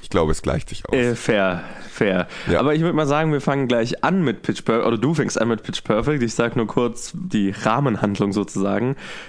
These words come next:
Speaker 2: Der Film ist nämlich unter der Regie von Trish C oder Sai, die Step Up All In gemacht hat. Und es spielen natürlich mit Anna Kendrick, Hailee Steinfeld, Ruby Rose, Rebel Wilson und viele, viele mehr. Und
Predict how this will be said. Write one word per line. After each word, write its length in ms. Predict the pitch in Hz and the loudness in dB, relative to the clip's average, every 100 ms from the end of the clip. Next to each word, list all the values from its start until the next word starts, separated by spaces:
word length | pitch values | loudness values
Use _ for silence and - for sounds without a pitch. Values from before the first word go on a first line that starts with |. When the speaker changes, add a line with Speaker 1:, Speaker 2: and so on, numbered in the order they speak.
| - | -2
Speaker 2:
Der 120 | 113 110 | 0 2
Film 220 | 143 123 | 2 2
ist 100 | 123 | 2
nämlich 220 | 120 110 | 0 2
unter 280 | 131 151 147 | 0 2 0
der 200 | 127 113 | 0 0
Regie 400 | 120 - 139 147 | -2 0 0 0
von 300 | - 110 - | 2 0 -2
Trish 480 | - - 127 - - | -2 0 0 0 -2
C 640 | - - - 113 135 175 | -2 -2 0 0 2 2
oder 240 | 123 101 | 2 0
Sai, 500 | 98 - 104 117 160 180 - - - | -2 0 2 2 0 -2 -10 -10 -4
die 80 | |
Step 320 | - 127 135 127 | 0 0 0 -2
Up 200 | - - | -2 0
All 200 | 110 104 | 0 2
In 200 | 143 160 | 0 2
gemacht 380 | 104 101 - - | 2 0 0 0
hat. 240 | 147 - - - - - | -2 -4 -14 -16 -16 -6
Und 200 | - 127 | -2 0
es 80 | 120 | -2
spielen 260 | - 127 120 | 0 0 2
natürlich 340 | 120 127 110 | 2 0 0
mit 260 | 131 113 - | 0 0 0
Anna 200 | 120 113 | 0 0
Kendrick, 500 | 123 113 - 107 110 | 0 0 0 -2 0
Hailee 220 | 110 107 | 2 2
Steinfeld, 500 | - 104 101 113 98 | 2 0 2 0 0
Ruby 240 | 104 101 | 0 0
Rose, 360 | 98 101 104 107 | 0 2 0 0
Rebel 220 | 101 104 101 | 2 2 2
Wilson 340 | 104 98 104 | 0 0 -2
und 220 | - 185 | 0 -2
viele, 200 | - 107 | -2 -2
viele 160 | 101 98 | 0 0
mehr. 280 | 123 185 214 - - - - | 0 0 -2 -6 -14 -14 -2
Und 560 | 131 135 135 131 - | 0 2 2 -2 -6